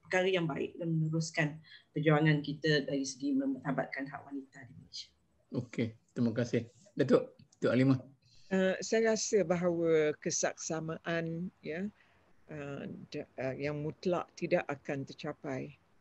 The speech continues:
Speaker 3: bila
Speaker 2: Mhm.
Speaker 3: pun, sebab manusia di, you know,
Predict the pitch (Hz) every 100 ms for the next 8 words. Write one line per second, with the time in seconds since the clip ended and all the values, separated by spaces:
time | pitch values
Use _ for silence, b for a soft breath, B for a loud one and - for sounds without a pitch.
0 | - 147 113 110 - 110 104 101 104 -
1 | - 127 127 b b b _ - 160 143
2 | 156 - _ _ _ - 165 175 - 208
3 | 208 170 165 151 151 147 - - _ -
4 | 160 156 170